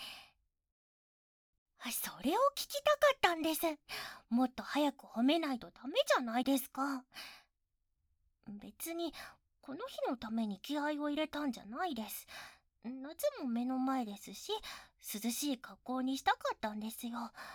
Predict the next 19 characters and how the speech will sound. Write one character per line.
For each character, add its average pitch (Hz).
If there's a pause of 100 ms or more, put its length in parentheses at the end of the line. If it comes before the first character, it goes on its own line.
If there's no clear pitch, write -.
(440)
自 214
撮 220
り 233
の 233
時 247
の 208
格 -
好 226
っ -
て、 233 (420)
学 285
校 427
の 415
制 403
服 -
を 392
着 392
る 403
か、 285